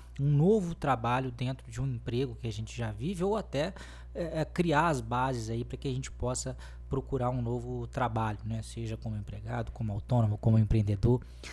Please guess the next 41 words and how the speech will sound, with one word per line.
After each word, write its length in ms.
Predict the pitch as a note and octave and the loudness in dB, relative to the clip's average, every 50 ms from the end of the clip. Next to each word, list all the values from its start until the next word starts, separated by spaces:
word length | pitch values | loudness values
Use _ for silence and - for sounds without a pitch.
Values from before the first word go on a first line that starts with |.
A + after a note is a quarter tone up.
| - - - | -14 -10 -2
não 140 | - B2+ B2 | 0 2 2
interessa. 480 | B2+ - C#3+ B2+ G#2+ G2+ G2+ - - - - - - - - - - - | 2 2 2 2 2 0 -4 -6 -8 -10 -12 -12 -10 -10 -10 -8 -2 4
Mas 200 | C#3+ C#3+ D3 D3+ | 6 8 10 12
é, 340 | F3+ G3 G3 - G3 F3+ F#3 | 12 12 12 10 8 8 8
é, 120 | F3 F3+ | 8 8
no 140 | F3 G3 A#3+ | 8 8 8
meio 220 | A#3 G#3 F#3 F3 | 10 10 10 10
do 80 | D#3+ F3 | 10 8
episódio 640 | E3+ - G3+ F3+ E3 F#3+ G3+ G3+ F#3 E3 F3+ F3+ F3 - | 6 6 4 4 6 8 8 8 8 6 6 4 6 6
eu, 180 | F#3 E3+ E3+ F3 | 6 6 8 6
eu 120 | E3+ D#3 - | 4 2 -2
falei 480 | - - F3+ E3 D3 D3 D#3 D#3+ D3+ - - - | 0 4 6 6 8 6 6 4 4 0 -4 -2
muito 320 | C#3+ C#3 D#3 F#3+ F#3+ - E3 | 2 4 4 4 4 4 0
em 40 | |
ponto 280 | C#3+ - E3+ F3 E3+ - | 0 0 0 -2 -2 -2
forte, 360 | - - A3 A3+ G#3+ F#3+ - | 2 4 6 6 6 4 2
de 80 | - D#3+ | -2 2
vez 160 | D3+ E3 D#3+ | 2 4 4
em 60 | E3 | 4
quando 160 | D#3 F3 E3 | 2 2 2
eu 60 | E3 - | 2 2
falava 280 | - D#3+ D#3 D#3 D#3 | 4 4 4 4 2
em 60 | F3 | 2
talento, 380 | F3 - F#3+ F#3 F#3 G3+ F#3+ - | 2 2 4 4 4 4 2 4
talvez 360 | - F#3 F3 D#3 F#3 F3+ - | 4 4 6 6 6 4 4
tenha 180 | - F#3 F#3 F3 | 2 2 0 0
ficado 420 | - - - - E3 D#3+ D#3+ D3 | 0 -4 -4 0 2 2 2 2
uma 160 | D3 C#3 C3+ | 2 0 0
dúvida 400 | A#2+ A2+ B2 C#3 D3 C3+ B2 B2 | -2 -2 0 0 0 0 2 2
aí 120 | B2 A#2+ A#2+ | 2 2 2
pra 140 | - - B2+ | 2 0 0
você 340 | B2+ C#3 C3+ - - - | 2 0 0 -2 0 0
e 120 | D#3 D3 D3 | 2 4 4
é 40 | D3 | 4
importante 720 | D3+ D3 - D#3+ C#3 - - E3+ C#3 C#3+ - - - C#3+ | 4 4 2 0 0 2 2 2 2 2 2 0 -4 -2
a 100 | C3+ C#3 | 0 0
gente 240 | A#2+ C3 C3+ - C3+ | 0 0 0 0 -2
distinguir 540 | B2 C#3 D3 - - - D3+ C3+ A#2+ B2+ C#3 | -2 -2 0 0 0 2 2 4 4 4 4
esses 220 | C3 - - C3 | 4 2 0 0
dois 240 | A2+ B2+ C3+ C#3 - | 4 4 4 4 2
conceitos 680 | C#3+ - C#3+ B2+ - - - C3+ C#3 C#3+ - - - | 0 -2 -2 -2 -2 0 2 2 2 2 0 -4 -10